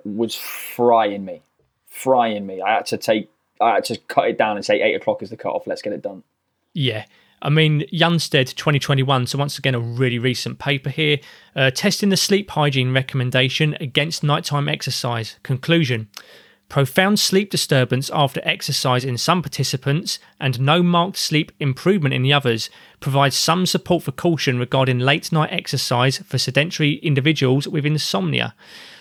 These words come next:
Speaker 2: So that is, yeah, I,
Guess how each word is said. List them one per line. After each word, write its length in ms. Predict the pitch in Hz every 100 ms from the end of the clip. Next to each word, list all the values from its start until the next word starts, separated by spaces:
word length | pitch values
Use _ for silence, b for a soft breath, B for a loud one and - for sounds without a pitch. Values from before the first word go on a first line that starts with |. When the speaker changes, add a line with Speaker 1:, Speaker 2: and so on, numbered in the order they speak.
| B
Speaker 2:
So 160 | - 143
that 160 | 156
is, 380 | 156 143 - -
yeah, 600 | - 147 123 117 127 - - - B B B B B _
I, 60 | -